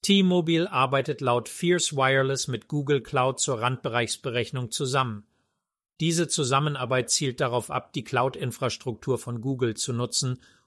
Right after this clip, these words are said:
um die five G Netzwerkkapazitäten von T-Mobile zu verbessern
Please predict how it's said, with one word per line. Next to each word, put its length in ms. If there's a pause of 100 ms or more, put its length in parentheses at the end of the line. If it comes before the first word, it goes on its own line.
um 240
die 140
five 420
G 380 (140)
Netzwerkkapazitäten 1500
von 240
T-Mobile 580
zu 160
verbessern 640